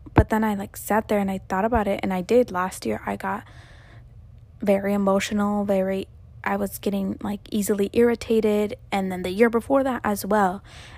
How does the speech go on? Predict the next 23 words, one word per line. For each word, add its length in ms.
And 120
then 100
my 80
sister 380
looked 220
over 180
at 140
me 100
and 100
she's 140
like, 220
"Yeah." 240
She's 180
like, 200
"You 720
have 280
the 100
birthday 360
blues." 640
And 120
I 80
was 120
like, 160